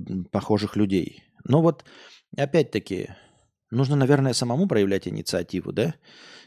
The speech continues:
Не, то есть, э, надо будет с кем-то списываться, надо будет... э,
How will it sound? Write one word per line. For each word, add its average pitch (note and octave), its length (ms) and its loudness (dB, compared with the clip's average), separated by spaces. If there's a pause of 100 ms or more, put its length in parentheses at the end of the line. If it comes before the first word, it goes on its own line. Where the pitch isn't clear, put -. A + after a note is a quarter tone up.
Не, G#2 380 -2
то G#2+ 120 0
есть, - 340 -2
э, G2 160 0
надо G#2+ 500 0
будет G2 220 -4
с - 60 -10
кем-то G2 520 0
списываться, A#2+ 680 -2
надо F#2+ 200 -2
будет... - 360 -8
э, A2 680 -4